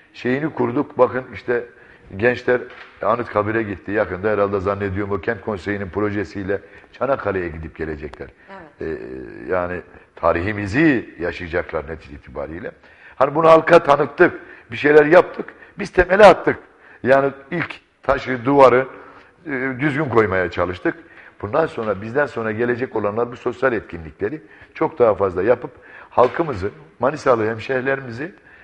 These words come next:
Speaker 1: İzmir'e gitmekten dediğiniz gibi kurtarırlar. Ben hatta yıllar önce yine bu stüdyolardan şunu söylemiştim.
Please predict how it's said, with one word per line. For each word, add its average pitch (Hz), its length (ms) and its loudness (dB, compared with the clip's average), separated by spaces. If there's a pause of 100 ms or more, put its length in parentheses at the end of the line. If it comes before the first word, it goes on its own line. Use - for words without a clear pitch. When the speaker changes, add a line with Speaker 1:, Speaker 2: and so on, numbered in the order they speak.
(220)
Speaker 1:
İzmir'e 139 420 -4
gitmekten 110 640 -6
dediğiniz 139 420 -4
gibi 110 280 -10 (360)
kurtarırlar. 139 640 2
Ben 135 80 0
hatta 151 420 0 (480)
yıllar 156 320 2
önce 139 340 -4
yine 143 240 -4
bu 156 60 -8
stüdyolardan 113 720 -2
şunu 139 220 -12
söylemiştim. 85 560 -8